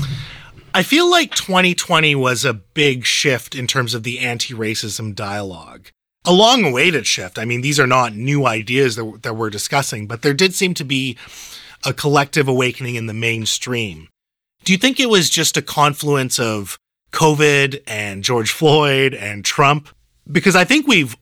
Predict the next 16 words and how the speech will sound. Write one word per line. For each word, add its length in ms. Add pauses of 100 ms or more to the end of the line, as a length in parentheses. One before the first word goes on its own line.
almost 480
gotten 300
to 140
a 40
place 380
where 180
if 140
you 40
deny 360
systemic 540
racism, 640 (200)
it's 220
like 380
denying 420
climate 340
change. 480